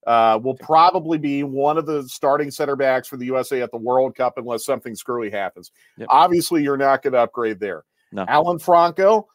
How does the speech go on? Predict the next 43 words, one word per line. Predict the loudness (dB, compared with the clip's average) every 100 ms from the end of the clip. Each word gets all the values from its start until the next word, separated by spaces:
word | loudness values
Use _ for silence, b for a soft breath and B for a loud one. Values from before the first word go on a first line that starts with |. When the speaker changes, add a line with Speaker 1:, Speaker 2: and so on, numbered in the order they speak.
| _ _ _ _
Speaker 1:
I | 2 2
think, | 2 2 2 0 _
especially | -6 -6 -8 0 2 2 -2 0 0 -4 -8
in | -8
the | -8
second | -4 0 0 -2 -8
half | -6 -6 -6
of | -8
the | -10
season, | -8 -8 -6 -8 -12 _ 2
played | 2 4 0 -4
at | -4 -2
the |
level | -2 2 2 2 -2
that | -2 -2
we | -4 -4
expected | -6 0 0 0 -4
him | -2
to | -4
play | -4 0 2 4
at. | 2 2 -4 _ _ _ -2
He, | 2 2 0 -4
you | -6 -4
know, | 0 -2 -4 _ _
for | 0 2 2
financial | 4 4 4 2 0
mechanics, | -2 0 2 4 2 -2
came | -6 -4 2
in | 2 2
with | 0
a |
designated | 2 2 2 0 0 0
player | 2 0 0
label, | 0 2 2 2
which | 2 -2
I | -4
think | -6
set | -2 -2 -2
an | -6 -4
unrealistic | -2 2 2 2 0 -2 -2 0
or | -2 -2 b -4
maybe | 2 4
unfair | 4 2 0 2 6 6 6